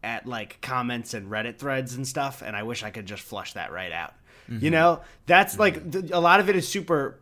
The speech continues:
Speaker 1: like, great, but I wish that especially even, like, the YouTube app wouldn't show the three most recent comments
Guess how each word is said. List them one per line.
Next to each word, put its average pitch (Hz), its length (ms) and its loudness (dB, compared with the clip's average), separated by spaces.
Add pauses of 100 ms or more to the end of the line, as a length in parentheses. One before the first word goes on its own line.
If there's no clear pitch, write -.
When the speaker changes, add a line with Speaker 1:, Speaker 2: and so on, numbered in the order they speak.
Speaker 1:
like, 131 300 -4 (240)
great, 151 500 -2 (220)
but 160 140 4
I 151 100 4
wish 160 260 2
that 180 140 2
especially 143 520 -2
even, 143 240 -2
like, 127 200 -4
the 123 100 -4 (180)
YouTube 143 260 -2
app 135 280 -2
wouldn't 127 240 -4
show 131 200 0
the 117 100 -6
three 127 300 -6
most 120 360 -4
recent 117 500 -8 (380)
comments 120 640 -2